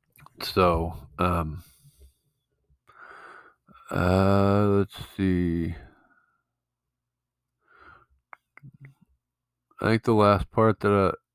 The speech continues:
I, I gonna bring up for significance is the test day pep talk that he gives the stu-, well, okay, before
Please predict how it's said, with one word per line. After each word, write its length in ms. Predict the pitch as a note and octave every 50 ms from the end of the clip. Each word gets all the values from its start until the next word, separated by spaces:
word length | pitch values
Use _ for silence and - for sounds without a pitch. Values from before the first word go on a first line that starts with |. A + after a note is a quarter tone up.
| _ -
I, 40 | G2
I 460 | F#2+ F#2+ F#2 F#2 F#2 F2+ F2+ F2+ F2 G2+ - _ _ _ _ _ _ _ _ _ _ _ _ _ _ _ _ _ _ - -
gonna 180 | A#2 A2+ G2+ F#2+
bring 260 | F2 G2+ G2 F#2 F2+
up 120 | F#2 F2+ -
for 140 | - - F#2+
significance 720 | F2 - G#2+ G2 G2 G2 F#2+ F#2+ G2 F#2+ G2 F#2+ F2 -
is 560 | - F2 F#2+ F#2 F#2 F2+ F2+ F2+ F2+ - - _ _ _ - - - - - - _ _ _ _ _ _ _ _ _ _
the 600 | - G#2+ G2 F#2 F2+ F2 E2 D#2+ D#2 - G1+ - - _ _ _ _ -
test 320 | - A2 G#2+ - - - -
day 320 | G#2+ G2+ G2 G2 G2 F#2+ - _
pep 180 | - G#2 G2 - _
talk 340 | - - G2+ G2+ G2 - - _ _ _
that 320 | - - F#2+ F#2+ F#2 E2+ - _ _ _
he 140 | - G#2+ G#2+
gives 680 | G2 - G2+ G2 G2 G2 G2 F#2+ F#2 - - - - - - _ _ _ _ _ _ _ _ _ _ _ _ _ _ -
the 80 | -
stu-, 300 | - - - A#2 A2 A2+ A#2+
well, 140 | A#2 A2+
okay, 360 | - - B2 - - A#2+ G#2 - _ _ - _ _ _ _ _ _ _ _ -
before 720 | - B2 A2+ F#2+ - - C#3+ D3 C#3+ D3 D3 D3 C#3 B2+